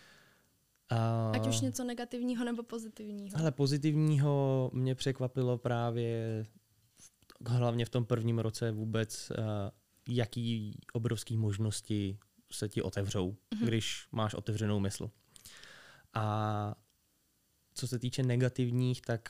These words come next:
Speaker 1: obrovský překvapení samozřejmě, kolik administrativy nebo právě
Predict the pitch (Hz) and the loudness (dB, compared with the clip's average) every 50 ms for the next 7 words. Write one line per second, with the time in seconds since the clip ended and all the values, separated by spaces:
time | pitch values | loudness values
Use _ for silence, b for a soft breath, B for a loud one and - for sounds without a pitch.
0 | - 110 - - 110 117 117 117 107 - 120 117 - - 117 110 120 113 - 120 | -12 -6 -6 -4 -2 -2 -2 -4 -4 -4 -4 -4 -2 -2 0 0 0 0 0 -2
1 | 117 120 117 - 117 113 113 113 113 113 113 117 113 - 120 110 113 113 - - | -2 -2 -2 -2 -2 -2 0 0 0 0 0 -2 -2 -2 -2 0 0 -2 -2 -4
2 | 110 104 104 113 113 113 107 - - 113 117 - - 110 107 110 110 107 107 107 | -4 -2 0 0 0 -2 -2 -4 -4 -4 -4 -2 -2 -2 0 0 0 2 0 0
3 | 104 104 113 - - 110 104 104 107 107 | 0 -2 -4 -2 -2 -2 0 0 0 -2